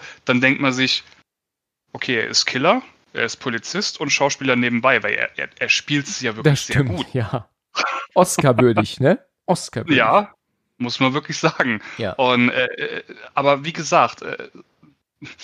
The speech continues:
Speaker 1: die Liste der, der, der, der vermeintlichen Killern wächst und sinkt quasi immer wieder so ein bisschen bis Schluss.
Speaker 2: Mhm.
Speaker 1: Aber, äh, ja, ich hab doch, muss ich sagen, recht gut gelegen mit meinen Vermutungen.
Speaker 2: Okay.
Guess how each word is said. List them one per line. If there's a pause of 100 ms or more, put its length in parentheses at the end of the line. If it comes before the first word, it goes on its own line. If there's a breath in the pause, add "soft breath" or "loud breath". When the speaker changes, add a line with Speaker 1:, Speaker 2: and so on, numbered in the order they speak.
(220 loud breath)
Speaker 1:
die
Liste
der,
der,
der,
der
vermeintlichen
Killern
wächst
und
sinkt
quasi
immer
wieder
so
ein
bisschen
bis
Schluss.
Speaker 2:
Mhm.
Speaker 1:
Aber, (240)
äh,
ja,
ich
hab (460)
doch,
muss
ich
sagen,
recht
gut
gelegen
mit
meinen
Vermutungen.
Speaker 2:
Okay.